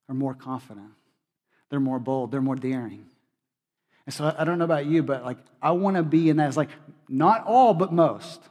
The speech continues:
Not, not everyone, not, like, a hundred percent, but most. Like, so, so most is more than more.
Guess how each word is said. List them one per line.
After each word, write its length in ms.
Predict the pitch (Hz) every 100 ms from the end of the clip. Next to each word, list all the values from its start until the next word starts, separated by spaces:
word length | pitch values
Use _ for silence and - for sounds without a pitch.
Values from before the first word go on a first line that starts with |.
| _ _ _ _ _ _ _ _ _ _ _ _ _ _ _ _
Not, 200 | 175 190
not 200 | 226 233
everyone, 420 | 226 254 220 190
not, 160 | 196 226
like, 120 | 247
a 80 | 214
hundred 240 | 226 226
percent, 360 | 196 - 254 175
but 140 | 156
most. 580 | 175 175 208 247 202 -
Like, 120 | 180
so, 200 | - 180 151 -
so 280 | - 185 165 - -
most 340 | 170 247 254
is 180 | 240 175
more 200 | 196 220
than 160 | 196
more. 460 | 180 220 180 185 185